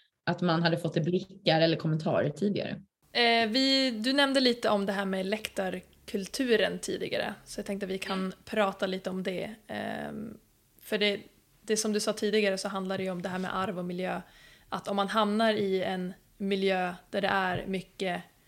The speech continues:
Speaker 2: toxisk maskulinitet, ehm,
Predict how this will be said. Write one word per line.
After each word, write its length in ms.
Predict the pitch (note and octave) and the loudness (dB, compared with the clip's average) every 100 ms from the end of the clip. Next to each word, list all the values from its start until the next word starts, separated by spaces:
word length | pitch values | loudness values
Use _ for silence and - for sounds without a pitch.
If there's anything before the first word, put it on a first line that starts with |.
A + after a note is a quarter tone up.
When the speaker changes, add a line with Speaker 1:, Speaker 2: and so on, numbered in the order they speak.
| _ _ _ _ _ _ _ _ | _ _ _ _ _ _ _ _
Speaker 2:
toxisk 800 | - G#3 - - F#3+ - - - _ _ | -6 -4 -4 -6 -6 -6 -10 -14 _ _
maskulinitet, 1120 | G#3 F#3 - - F#3 F#3 G#3 G3+ E3+ - - - _ _ | -6 -6 -4 -4 -2 -2 0 -2 -2 -10 -12 -12 _ _
ehm, 640 | - F3+ F3+ F#3 - G#3+ | -6 -4 -4 -4 -6 -10